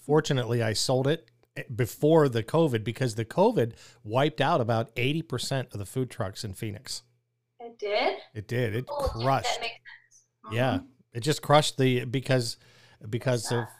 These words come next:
Speaker 1: yeah, it, it was horrible. So, uh, they just couldn't make the money. And now that people are working from home, uh, the big corporate lunches and things like that for food trucks, that's a dead industry. So,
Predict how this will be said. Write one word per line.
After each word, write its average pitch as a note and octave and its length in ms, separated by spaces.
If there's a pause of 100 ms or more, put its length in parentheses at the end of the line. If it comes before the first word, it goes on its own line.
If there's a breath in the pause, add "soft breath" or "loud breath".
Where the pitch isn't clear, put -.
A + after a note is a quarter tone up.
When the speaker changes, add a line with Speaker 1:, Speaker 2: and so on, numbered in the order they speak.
Speaker 1:
yeah, A#2+ 400
it, B2 220
it B2 60
was B2 220
horrible. B2 480
So, G#2+ 540
uh, G#2+ 180
they A2+ 100
just B2 220
couldn't C3 240
make B2 200
the A2+ 60
money. B2 400
And B2+ 520 (120)
now C#3+ 300
that B2+ 160
people C#3+ 240
are A2+ 100
working B2+ 320
from A2 180
home, C3+ 400 (580 soft breath)
uh, A#2 420
the B2 180
big C3 200
corporate B2+ 380
lunches A#2+ 420
and G#2 140
things A2 220
like G#2 180
that A2 220
for G#2 120
food A#2 260
trucks, G#2 320
that's A2 300
a A2 80
dead G#2 320
industry. G2 560
So, G2 340